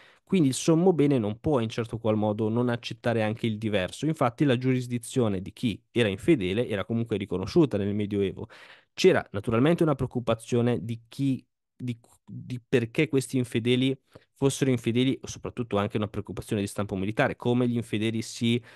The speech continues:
ehm, relazionano con noi da un punto di vista militare. Qui, per esempio, c'è tutta la questione delle crociate.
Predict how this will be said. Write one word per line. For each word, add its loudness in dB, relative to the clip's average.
ehm, 2
relazionano 0
con 0
noi 2
da -4
un -4
punto -4
di 0
vista -4
militare. -2
Qui, -2
per -4
esempio, -4
c'è -10
tutta -4
la -2
questione -4
delle -2
crociate. -4